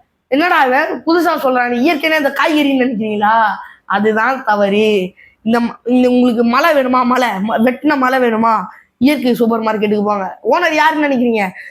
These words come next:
நம்ம ஐயா துரைமுருகன் அவர்கள் தான், வேற யாரு? ஐயா துரைமுருகன் அவர்கள் விற்காத பொருளே இல்ல.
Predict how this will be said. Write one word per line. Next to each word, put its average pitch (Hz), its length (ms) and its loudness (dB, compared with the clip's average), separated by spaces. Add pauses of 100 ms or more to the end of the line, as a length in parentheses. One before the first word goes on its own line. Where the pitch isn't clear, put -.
(100)
நம்ம 370 300 0
ஐயா 494 240 4
துரைமுருகன் 427 520 2
அவர்கள் 339 340 0
தான், 311 220 0
வேற 339 240 2
யாரு? 311 560 0 (1000)
ஐயா 262 300 4
துரைமுருகன் 320 440 0
அவர்கள் 339 340 2
விற்காத 370 440 2
பொருளே 381 500 2
இல்ல. 349 460 0